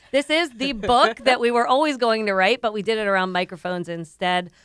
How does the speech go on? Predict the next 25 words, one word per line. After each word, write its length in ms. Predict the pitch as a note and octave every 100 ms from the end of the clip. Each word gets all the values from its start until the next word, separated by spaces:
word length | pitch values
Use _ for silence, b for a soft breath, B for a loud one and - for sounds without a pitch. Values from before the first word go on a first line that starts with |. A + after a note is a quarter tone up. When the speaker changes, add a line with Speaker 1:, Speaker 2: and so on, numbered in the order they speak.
| b b
Speaker 1:
Um, 400 | F3 E3+ E3 D#3+ E3
it's 140 | -
fun 180 | - G3+
to 80 | G3
talk 220 | F#3+ F3+
about 240 | F3+ F3
H 160 | F3+ F3
R 80 | F3
nightmares, 400 | E3+ F3 F3 F3
uh, 60 |
but 180 | F3 A3
mainly 300 | C#4 E4 B3
how 120 | G#3+
to 140 | F3 E3
avoid 380 | D3 D#3+ F3+ E3+
them 200 | - -
and 120 | E3
just 180 | F#3+ F#3+
learn 340 | F#3+ F#3+ F#3+
all 220 | - A3+
the 80 | A#3
good 180 | G#3 F#3+
stuff 300 | - E3+ -
that 140 | E3+
people, 420 | F#3+ F3+ F3+ E3